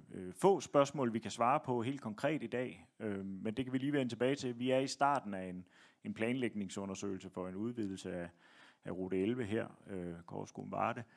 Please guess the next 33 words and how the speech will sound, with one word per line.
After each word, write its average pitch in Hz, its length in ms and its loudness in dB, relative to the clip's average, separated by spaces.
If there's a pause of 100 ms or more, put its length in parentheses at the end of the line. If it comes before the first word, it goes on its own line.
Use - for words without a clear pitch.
(280)
Øhm, 92 480 -2
og 101 200 -4
vi, 110 240 2
øh, 92 240 2 (220)
vi, 101 320 -6
vi 104 180 -2
er 101 60 2
i 101 100 -2
begyndelsen 104 680 -4
af 87 240 -8 (200)
projektet. 95 580 -8 (120)
Men, 98 260 -4
øh, 92 280 -4
lad 110 160 4
os, - 200 0
lad 120 140 4
os 117 80 4
tage 139 180 4
det 147 120 0
konkret, 127 540 -2 (100)
når 113 100 -6
vi 104 80 -6
kommer 110 240 -4
dertil. 98 320 -8 (680)
Øhm, 98 640 0
efter 156 600 4
vi 120 100 -2
har 110 120 2
haft 101 400 -6
en, 90 280 -8 (260)
en 98 80 -8
snak 113 340 -4
sammen, 143 500 -2